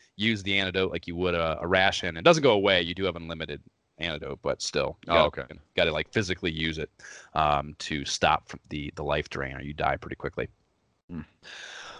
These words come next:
Speaker 1: Um, so you head up a little bit, and you get to, it's a maze screen, basically. There's, there's a couple of these, a couple jungle mazes in this game.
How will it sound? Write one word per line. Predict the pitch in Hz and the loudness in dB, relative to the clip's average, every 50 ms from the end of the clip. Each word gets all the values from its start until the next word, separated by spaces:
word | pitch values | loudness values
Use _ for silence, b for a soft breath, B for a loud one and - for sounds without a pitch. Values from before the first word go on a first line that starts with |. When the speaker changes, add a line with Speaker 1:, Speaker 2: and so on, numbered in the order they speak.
| B B B | B B B
Speaker 1:
Um, | - 165 160 165 170 180 190 208 254 320 370 392 403 415 415 427 427 427 440 440 415 349 | 8 10 12 12 12 12 12 12 10 10 10 10 8 8 8 8 8 6 4 2 0 -4
so | - - 208 | -6 2 6
you | 175 165 | 8 10
head | 156 196 190 | 10 12 12
up | 196 180 - | 12 10 10
a | 180 | 8
little | 170 185 175 | 6 6 6
bit, | 160 143 175 185 196 | 6 6 6 6 6
and | 160 156 | 4 0
you | 147 139 | 0 2
get | 156 175 - | 4 2 2
to, | - 170 165 156 147 135 135 131 - | 2 0 2 2 2 2 0 0 -2
it's | 123 113 - | -4 -2 -2
a | 107 | -2
maze | 101 107 117 123 127 127 120 | 0 2 4 4 4 4 2
screen, | - - - - 90 82 80 78 73 73 76 80 _ - | 2 0 0 -4 -8 -10 -10 -12 -12 -16 -18 -20 _ -8
basically. | 85 82 - - 80 - 85 85 | -8 -8 -6 -8 -10 -10 -8 -8
There's, | 82 80 - | -8 -8 -10
there's | - 90 85 82 | -10 -12 -12 -12
a | 82 | -4
couple | - - 113 - 98 | -2 -2 0 0 -4
of | 90 80 | -8 -8
these, | 82 78 76 76 | -8 -10 -12 -10
a | 85 | -8
couple | - 127 101 90 | -8 -6 -6 -8
jungle | 87 - - 95 92 82 85 82 | -8 -6 -6 -6 -6 -6 -6 -8
mazes | 78 80 80 82 82 82 80 | -6 -6 -8 -8 -8 -10 -12
in | 80 78 76 | -12 -12 -12
this | 78 - - | -12 -10 -6
game. | - 82 80 78 73 - 64 | -4 -4 -4 -6 -8 -12 -16